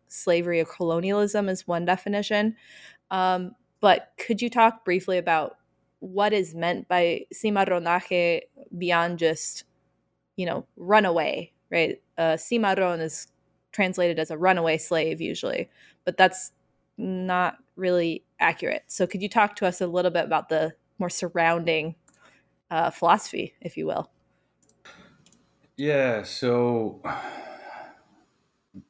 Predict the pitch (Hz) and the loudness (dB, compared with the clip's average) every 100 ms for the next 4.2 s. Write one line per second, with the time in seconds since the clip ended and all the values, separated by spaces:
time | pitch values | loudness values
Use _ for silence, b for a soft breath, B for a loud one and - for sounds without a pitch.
0 | - 127 143 143 139 131 120 - 113 113 | -2 0 2 0 -2 0 -2 2 2 2
1 | 107 95 - _ _ 110 92 - 101 101 | -4 -8 -18 _ _ -4 -4 -4 0 0
2 | 92 95 92 87 80 95 _ _ _ - | -2 -2 0 0 -2 -6 _ _ _ -6
3 | 101 92 82 92 95 - 95 92 87 87 | -2 0 0 -2 -2 0 0 0 0 -2
4 | 87 - | -4 -6